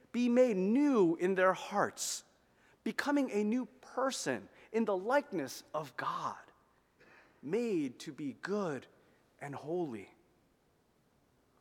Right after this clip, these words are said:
Moreover, this community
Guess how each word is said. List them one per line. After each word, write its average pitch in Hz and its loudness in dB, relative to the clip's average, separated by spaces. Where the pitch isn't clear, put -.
Moreover, 196 0
this 247 -2
community 214 -4